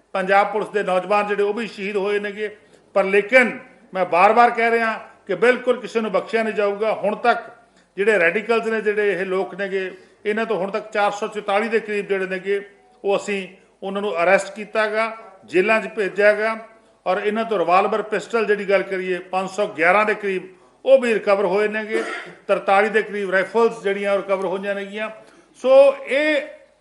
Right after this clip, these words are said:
ਇਹਦਾ ਕਹਿਣ ਦਾ ਭਾਵ ਆ ਕਿ ਪੰਜਾਬ ਦੇ ਅੰਦਰੋਂ ਗੈਂਗਸਟਰਵਾਦ ਦਾ ਜਿਉਂ-ਜਿਉਂ ਸਫਾਇਆ ਹੋ ਰਿਹਾ,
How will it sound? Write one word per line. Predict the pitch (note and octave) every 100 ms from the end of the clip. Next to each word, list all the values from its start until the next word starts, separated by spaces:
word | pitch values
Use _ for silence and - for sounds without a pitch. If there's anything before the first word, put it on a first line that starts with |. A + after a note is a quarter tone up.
| _ G#3
ਇਹਦਾ | B3+ C4+
ਕਹਿਣ | B3 B3+ B3+
ਦਾ | B3+
ਭਾਵ | B3+ G3+ G#3+
ਆ | A#3 G3+ - - _ -
ਕਿ | G#3+
ਪੰਜਾਬ | G#3 G#3+ G3 G#3 A3+ A3+
ਦੇ | A#3+
ਅੰਦਰੋਂ | A3 B3
ਗੈਂਗਸਟਰਵਾਦ | F#3+ G#3+ A3 A#3 G#3+ G#3+ G#3+
ਦਾ | A3
ਜਿਉਂ-ਜਿਉਂ | G#3 G#3 A3+
ਸਫਾਇਆ | - - F#3+ A3
ਹੋ | G3 A3
ਰਿਹਾ, | A3+ A3